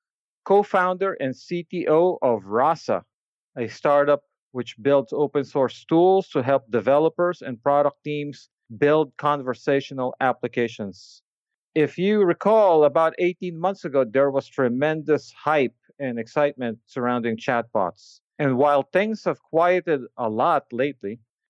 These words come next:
companies and developers continue to refine and define tools for building conversational applications. In fact, uh, Alan Nicol and Rasa are at the forefront of building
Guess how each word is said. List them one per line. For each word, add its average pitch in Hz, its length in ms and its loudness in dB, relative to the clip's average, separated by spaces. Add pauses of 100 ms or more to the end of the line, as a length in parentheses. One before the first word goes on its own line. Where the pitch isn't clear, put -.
(120)
companies 175 520 -2
and 131 120 -8
developers 127 800 0
continue 143 480 -4
to 123 140 -4
refine 135 720 0
and 120 160 -2
define 123 640 -2
tools 160 440 0
for 107 200 2
building 107 760 0
conversational 107 840 -2 (220)
applications. 104 880 -4 (220)
In 123 100 -2
fact, 131 400 -2
uh, 117 140 2 (100)
Alan 143 420 0
Nicol 135 420 -2
and 107 220 -6
Rasa 123 560 -2
are 110 200 0
at 90 100 -6
the - 60 -8
forefront 117 580 -2
of 104 160 -6
building 95 460 -2